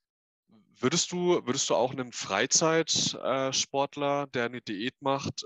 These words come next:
äh, würdest du dem auch empfehlen, sich jeden Tag zu wiegen? Oder würdest du sagen, keine Ahnung, dreimal die Woche reicht, alle zwei Tage? Ähm, wie siehst du das? Hast du da irgendeinen Maßstab?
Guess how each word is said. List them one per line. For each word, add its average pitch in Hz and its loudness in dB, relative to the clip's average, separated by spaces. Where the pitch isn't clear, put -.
äh, 113 0
würdest 113 -4
du 117 -6
dem 113 -4
auch - 2
empfehlen, 120 -2
sich - -6
jeden 131 -4
Tag - 2
zu - -10
wiegen? 143 -8
Oder 113 0
würdest 113 -6
du 107 -8
sagen, 104 -2
keine 95 -2
Ahnung, 92 -2
dreimal 101 0
die 98 -4
Woche 95 -4
reicht, 95 -2
alle 95 -2
zwei 98 0
Tage? 98 0
Ähm, 95 -2
wie 104 -12
siehst 101 -2
du 107 -6
das? 98 0
Hast - -2
du - -8
da 101 2
irgendeinen 101 -6
Maßstab? 98 -2